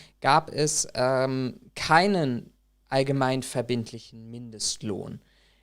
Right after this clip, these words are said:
Da wurde tatsächlich nur der damals Tariflohn gezahlt,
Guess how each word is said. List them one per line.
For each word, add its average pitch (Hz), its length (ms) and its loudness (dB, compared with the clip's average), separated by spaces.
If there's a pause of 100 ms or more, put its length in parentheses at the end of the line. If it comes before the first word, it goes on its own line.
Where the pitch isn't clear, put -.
(160)
Da 123 500 6
wurde 143 720 2
tatsächlich 139 540 -4
nur 160 540 0
der 135 460 2
damals 131 520 0
Tariflohn 143 800 -2
gezahlt, 156 800 0